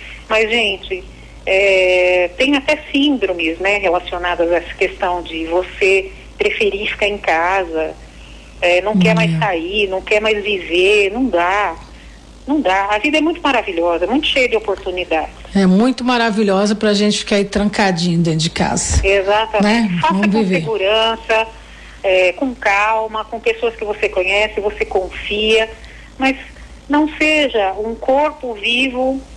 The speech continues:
Speaker 1: e não uma pessoa viva.
Speaker 2: Eu digo trancadinho dentro de casa, mas digo tranca-, quero dizer trancadinho no nosso casulo, né?
Speaker 1: É.
Speaker 2: A nossa casa interna, assim, o nosso corpo, o nosso eu,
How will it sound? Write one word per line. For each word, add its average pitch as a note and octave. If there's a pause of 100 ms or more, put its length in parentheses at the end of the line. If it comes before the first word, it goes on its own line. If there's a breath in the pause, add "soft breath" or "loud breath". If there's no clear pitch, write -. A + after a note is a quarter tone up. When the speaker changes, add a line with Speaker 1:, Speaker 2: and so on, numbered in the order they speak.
(680)
Speaker 1:
e A3
não G#3 (300)
uma G3
pessoa G#3
viva. - (840 loud breath)
Speaker 2:
Eu A3+
digo C4+
trancadinho C4+
dentro A3
de F#3
casa, A#3+
mas G#3
digo B3
tranca-, B3
quero A#3
dizer G#3+
trancadinho B3+
no C4
nosso C#4
casulo, A3
né? A#3+ (320 loud breath)
Speaker 1:
É. D#3+ (120)
Speaker 2:
A G3
nossa A#3+
casa A3+
interna, G3
assim, F3+
o -
nosso G3
corpo, G3+
o F3+
nosso G3
eu, F#3